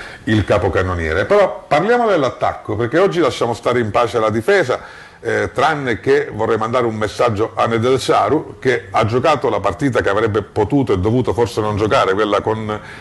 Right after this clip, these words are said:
eh, il lutto, il grave lutto, oh, in, in famiglia con la perdita del padre, poi è saltato per, per squalifica, ed è stata la prima assenza del Palermo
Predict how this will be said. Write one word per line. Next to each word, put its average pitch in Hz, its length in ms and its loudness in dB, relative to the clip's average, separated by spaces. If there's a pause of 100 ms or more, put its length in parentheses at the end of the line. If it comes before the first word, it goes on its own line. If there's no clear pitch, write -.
(200)
eh, 101 720 0
il 110 180 -2
lutto, 127 460 0
il 104 80 0
grave 117 280 2
lutto, 120 400 0
oh, 104 600 2
in, 104 440 -2
in 113 140 -2
famiglia 117 460 0
con 98 100 0
la 98 100 2
perdita 120 380 2
del 170 140 4
padre, 107 340 0 (280)
poi 123 380 2
è - 100 -2
saltato 107 520 2
per, 104 300 0
per 104 160 0
squalifica, 98 680 -4
ed 156 100 0
è 160 80 2
stata 156 220 0
la 135 120 2
prima 160 220 0
assenza 131 480 0
del 160 180 2
Palermo 127 500 0